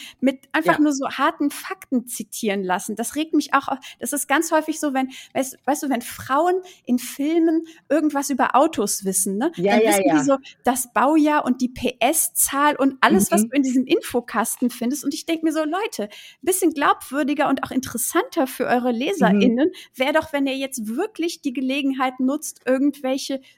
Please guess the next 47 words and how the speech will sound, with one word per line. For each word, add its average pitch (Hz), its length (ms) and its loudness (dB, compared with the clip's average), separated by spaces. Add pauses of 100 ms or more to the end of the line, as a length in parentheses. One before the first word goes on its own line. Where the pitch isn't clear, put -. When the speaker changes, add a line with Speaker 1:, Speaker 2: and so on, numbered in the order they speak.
Speaker 1:
supercoolen 294 840 0
Anekdoten 302 1200 2
über 240 460 2
Speaker 2:
Ja. - 200 0
Speaker 1:
die 233 280 -4
Autos, 269 420 0
die 254 120 -2
Bands 214 420 0
oder 254 220 -2
sonst 294 420 -2
was 190 240 -4
dazu.“ 190 300 -12 (260)
Ich - 180 -10
mag 339 420 2
das 196 240 -6
nicht. 208 200 -8
Das 240 220 -8
ist 320 200 -6
so 370 140 -2
faul 349 640 0
einfach, - 580 -6 (380)
weil 294 160 4
Speaker 2:
Und 220 100 4
Speaker 1:
das 240 120 4
Speaker 2:
es - 40 -6
ist - 20 -6
Speaker 1:
ist 269 140 0
auch 311 80 4
Speaker 2:
so, 285 120 0
Speaker 1:
so - 20 0
Speaker 2:
es - 80 -4
Speaker 1:
unrealistisch. 208 1120 -2 (320)
Speaker 2:
Es - 140 -8
ist - 140 -4
so 294 80 2
diese, 240 440 4
diese 208 300 0
Szene 233 540 0
im 190 160 0
Film, 226 540 2
wenn 190 200 0
so 185 100 0
der 190 160 2
junge 220 360 4
Lehrer 214 480 2
jetzt 196 280 -2
seinen, 185 380 0